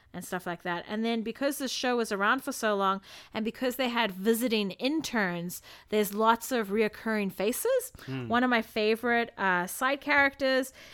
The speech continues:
Speaker 1: is Patricia Belcher, Michael Grant Terry. There's a funny moment where one of the rotating interns is Joel David Moore, who I believe is in Avatar.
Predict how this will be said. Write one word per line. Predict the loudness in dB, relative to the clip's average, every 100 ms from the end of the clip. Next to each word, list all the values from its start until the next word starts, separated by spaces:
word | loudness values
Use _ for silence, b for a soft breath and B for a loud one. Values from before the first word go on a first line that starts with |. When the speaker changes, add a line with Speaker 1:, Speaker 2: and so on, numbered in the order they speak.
| B
Speaker 1:
is | 2 4 4 0
Patricia | -4 -6 -4 -4 0
Belcher, | 2 0 2 2 0 B B B -4
Michael | -2 0 0
Grant | 0 0 0 -4
Terry. | 0 4 4 2 -4 b b b b b b b
There's | -2
a | -2
funny | 2 4 6
moment | 4 4 4 2 2
where | 4 4 4 -2 _ _ _ _ -6
one | 0 2 4
of | 2 0 -2
the | -2 0 0 -2 b b b b b _ _
rotating | 0 4 4 2 2 4 4 2
interns | 0 0 0 0 2 2 0 -4 -8
is | -2 2 2 2 -2 -4
Joel | 2 2 4
David | 2 2 -2
Moore, | -2 2 2 2
who | 2
I | 2
believe | 2 2 2 2
is | 0 0
in | 0
Avatar. | 2 2 0 -2 -2 -2